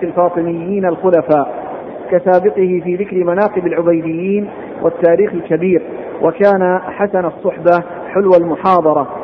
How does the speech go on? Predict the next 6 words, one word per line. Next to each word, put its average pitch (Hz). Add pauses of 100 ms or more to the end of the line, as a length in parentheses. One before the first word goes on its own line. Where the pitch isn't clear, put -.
(200)
توفي 185
سنة 180 (140)
خمس 190
وأربعين 170
وثمانمائة 165
بالقاهرة، 147